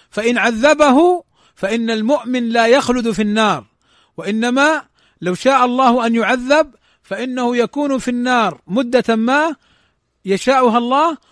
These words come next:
ثم يخرج من النار ويدخل الجنة، كما مر معنا في حديث أبي سعيد أنه يخرج من النار من في قلبه أدنى، أدنى، أدنى مثقال ذرة من إيمان، فإنه يخرج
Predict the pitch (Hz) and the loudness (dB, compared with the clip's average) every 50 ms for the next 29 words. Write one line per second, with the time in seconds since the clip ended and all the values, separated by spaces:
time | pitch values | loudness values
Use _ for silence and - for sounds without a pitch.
0 | _ _ _ - 208 214 214 214 220 247 269 - - 247 247 240 233 233 226 226 | _ _ _ -8 -6 -2 -2 0 0 0 -2 0 -2 -2 0 0 0 -2 -2 -2
1 | 220 220 214 214 233 247 262 269 262 220 185 202 220 214 202 - 220 214 214 208 | -2 -2 -2 -2 0 2 2 0 0 -2 -2 -2 -2 -2 -2 -2 -2 0 0 0
2 | 175 214 254 262 233 196 151 110 - _ _ _ _ _ _ - 196 202 214 214 | 0 0 0 0 0 -4 -6 -8 -14 _ _ _ _ _ _ -8 -4 -4 -2 -2
3 | 220 247 240 233 233 240 226 202 226 220 220 190 202 196 - 202 202 226 220 175 | -2 -4 -2 -2 -2 -2 0 0 0 0 0 0 0 -2 -2 -2 -4 -4 -2 -2
4 | 226 208 208 214 185 - 214 190 220 277 302 302 - _ _ _ _ _ _ _ | -2 -2 -2 -4 -4 -2 -2 -2 0 0 -2 -4 -6 _ _ _ _ _ _ _
5 | - 220 247 240 247 233 240 277 269 - 254 254 240 214 233 233 226 220 220 226 | -6 -4 -2 -2 -2 0 0 -2 -2 -2 -2 -2 0 -2 -2 -2 -2 -2 -2 -2
6 | 262 269 269 262 240 185 165 _ _ _ _ _ _ _ _ _ 185 208 226 214 | 0 0 0 0 -2 -4 -8 _ _ _ _ _ _ _ _ _ -6 -6 -6 -4
7 | 190 240 233 - - 262 254 247 220 240 240 240 254 - - 269 269 254 254 233 | -2 -4 -4 -2 -2 -2 -2 -2 -2 -2 -2 -2 -2 -4 -2 -4 -4 -2 -4 -4
8 | 233 233 233 226 226 220 214 214 - _ _ _ _ - 269 254 240 233 226 220 | -2 -2 0 0 -2 -2 -4 -8 -12 _ _ _ _ -2 -2 -2 -2 -6 -6 -4
9 | 220 220 220 220 220 208 - - _ _ - 254 269 226 214 233 226 226 226 220 | -4 -2 -2 -2 -4 -4 -8 -14 _ _ -2 -2 -2 -2 -2 -6 -4 -2 -2 -2
10 | 214 214 220 - - _ 247 240 240 233 226 220 277 269 269 262 - 233 220 - | -2 -4 -6 -8 -8 _ 0 0 0 0 2 0 0 0 0 -2 -2 -4 -6 -8
11 | - _ _ _ _ _ _ _ _ _ _ _ _ _ _ _ 170 185 208 214 | -10 _ _ _ _ _ _ _ _ _ _ _ _ _ _ _ -6 -6 -6 -4
12 | 202 208 202 190 190 185 165 131 104 - _ _ _ _ _ _ _ - 185 202 | -2 -2 0 0 0 0 0 -2 -6 -12 _ _ _ _ _ _ _ -8 -4 -2
13 | 220 226 220 247 254 - 247 269 294 302 | -2 0 0 0 -2 0 2 0 0 0